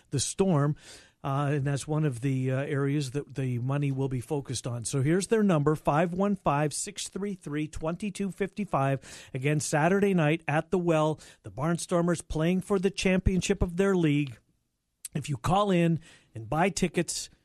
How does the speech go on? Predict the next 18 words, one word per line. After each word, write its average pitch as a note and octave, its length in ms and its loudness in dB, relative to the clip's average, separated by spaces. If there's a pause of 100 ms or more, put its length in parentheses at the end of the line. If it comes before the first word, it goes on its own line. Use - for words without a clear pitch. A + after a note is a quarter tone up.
(300)
at G#2+ 100 -10
six - 400 -6
six - 380 -6
three, F#3 440 2 (340)
twenty-two G#3 640 2
fifty-five, F3 800 0
five E3+ 400 0
dollars E3+ 380 2
of D3+ 60 0
that D3 200 0
fifteen F3 500 0
dollar D#3 300 4
ticket E3 420 -2
will C3 120 0
go C#3+ 180 2
to C#3+ 80 2
Larry's C#3+ 380 0
family. C#3 440 0